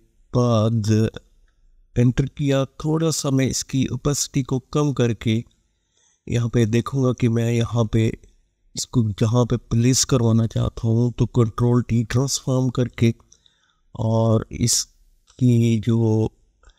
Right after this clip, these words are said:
है वो इमेज को थोड़ा सा एनलार्ज करूँगा यहाँ पे, और जहाँ पे मुझे ये प्लेस करवाना है वहाँ पे मैं इसको इस तरह से, आ, प्लेस करवा दूँगा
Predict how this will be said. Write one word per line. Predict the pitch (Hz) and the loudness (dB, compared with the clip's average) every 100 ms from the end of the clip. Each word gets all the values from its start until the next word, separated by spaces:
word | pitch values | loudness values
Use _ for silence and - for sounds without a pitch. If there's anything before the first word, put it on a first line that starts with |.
| - | -2
है | 127 120 | 2 4
वो | 110 104 107 104 110 - _ _ _ _ _ _ _ _ _ - - | 2 2 0 2 0 -2 _ _ _ _ _ _ _ _ _ -6 2
इमेज | 123 120 | 2 2
को | - 117 | 0 -2
थोड़ा | - 120 | 0 0
सा | 117 - | 0 0
एनलार्ज | 123 - 123 110 113 131 - | -4 0 0 2 2 0 -2
करूँगा | - 123 123 123 | -2 0 0 0
यहाँ | 117 110 113 | 0 0 -2
पे, | 113 113 - _ _ _ _ _ _ _ | -2 -4 -6 _ _ _ _ _ _ _
और | - 120 117 120 120 117 117 120 | -4 -2 0 0 0 0 -2 -6
जहाँ | 107 131 131 135 | -4 -2 0 0
पे | 127 | 0
मुझे | 120 117 110 | 0 2 2
ये | 113 110 | 2 2
प्लेस | - 113 113 - | 2 0 0 0
करवाना | - 110 117 123 117 | 0 0 0 0 -2
है | 117 110 | 0 -2
वहाँ | 107 110 113 | 0 0 0
पे | - 110 | 2 2
मैं | 104 - | 2 -2
इसको | - - - 117 110 - | -6 -6 -6 -2 -2 -2
इस | - | -8
तरह | - 113 | -2 -2
से, | 110 - 117 | 0 -2 -2
आ, | 127 - _ _ _ _ _ _ _ - 117 113 113 107 | -2 -8 _ _ _ _ _ _ _ -8 -2 0 2 0
प्लेस | - - 123 131 - | -2 0 2 2 0
करवा | - 131 120 127 | -2 0 2 2
दूँगा | 117 127 123 123 117 | 2 0 0 0 0